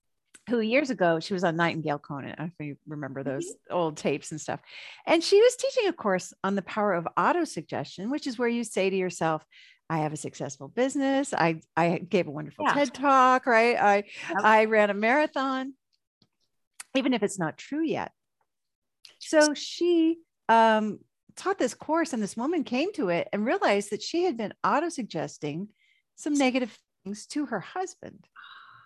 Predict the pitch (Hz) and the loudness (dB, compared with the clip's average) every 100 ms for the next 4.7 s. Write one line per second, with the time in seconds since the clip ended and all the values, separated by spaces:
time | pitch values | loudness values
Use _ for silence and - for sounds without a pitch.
0 | _ _ - 269 254 320 294 - 208 170 | _ _ 0 2 4 4 4 6 4 2
1 | 147 165 - 170 - _ - 175 175 170 | 0 -2 -4 -10 -18 _ -6 0 4 6
2 | 294 151 160 - _ _ _ - - - | 6 4 -2 -16 _ _ _ -16 -12 -10
3 | 165 131 - 165 220 - - - - - | -6 -6 -6 -8 -8 -12 -20 -20 -18 -4
4 | 320 415 403 - 480 539 349 | -2 0 -2 2 4 4 4